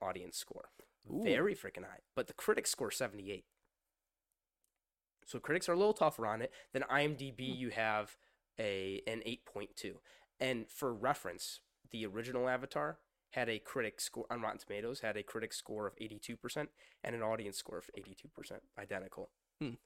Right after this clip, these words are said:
Speaker 1: So it looks like it might level around that. It's, it's pretty much on par with the first Avatar. But I think you and I will both say this to everybody. The sec-, The Way of Water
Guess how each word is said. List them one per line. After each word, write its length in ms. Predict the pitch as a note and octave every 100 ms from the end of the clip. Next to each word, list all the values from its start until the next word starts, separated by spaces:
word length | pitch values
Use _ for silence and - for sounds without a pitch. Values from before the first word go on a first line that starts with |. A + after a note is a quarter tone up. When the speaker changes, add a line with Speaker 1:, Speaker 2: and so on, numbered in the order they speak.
| _
Speaker 1:
So 300 | - - C#3
it 100 | C3+
looks 220 | A#2+ D3+ D3
like 120 | C#3
it 60 |
might 360 | A2+ A2+ A#2 B2
level 360 | A2+ A2 A2+ G#2+
around 480 | G2+ G2+ G2 G#2+ G#2+
that. 200 | A#2 -
It's, 120 | - _ _
it's 180 | D#3+ D3+
pretty 260 | - - D3
much 220 | C3 - -
on 240 | A#2+ A#2+ -
par 460 | - G#2+ F2 D#2 - _ _
with 100 | B2+
the 60 | G#2+
first 300 | - A#2 -
Avatar. 460 | G2 F#2 - F#2 - - - _
But 140 | - -
I 60 | A#2+
think 320 | - B2 -
you 80 | C3+
and 80 | A#2+
I 240 | A#2+ A#2
will 140 | A2
both 240 | G2 B2 G#2+
say 220 | - C#3+
this 180 | G#2 -
to 100 | G2
everybody. 500 | F#2 F#2 F#2 F#2+ G2+ _ _ _ _ _ _ _ A2
The 160 | A#2
sec-, 420 | G#2 - A#2 - A#2+
The 80 |
Way 240 | G#2 A2 D3+
of 120 | E3
Water 600 | E3 D3 C3 - F#2+